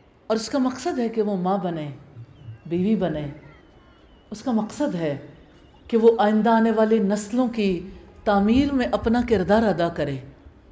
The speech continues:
कोई अपने वजूद का इनकार कैसे कर सकता है? उस वजूद के अंदर पैदा होने वाले, पैदा होने वाले जज्बों का इनकार कैसे कर सकता है?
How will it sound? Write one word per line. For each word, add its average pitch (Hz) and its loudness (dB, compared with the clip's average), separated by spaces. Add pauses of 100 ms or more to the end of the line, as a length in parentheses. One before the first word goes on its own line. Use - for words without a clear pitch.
(480)
कोई 285 2 (680)
अपने 247 0 (800)
वजूद 269 2
का 359 2
इनकार 311 -2
कैसे 311 -6
कर 208 -6
सकता 160 -10
है? 135 -10 (400)
उस 269 -6
वजूद 262 2
के 320 -6
अंदर 285 2
पैदा 277 4
होने 302 2
वाले, 311 0 (520)
पैदा 247 6
होने 311 2
वाले 311 2
जज्बों 254 -4
का 339 -4
इनकार 320 -4
कैसे 339 -6
कर 233 -6
सकता 151 -10
है? 135 -12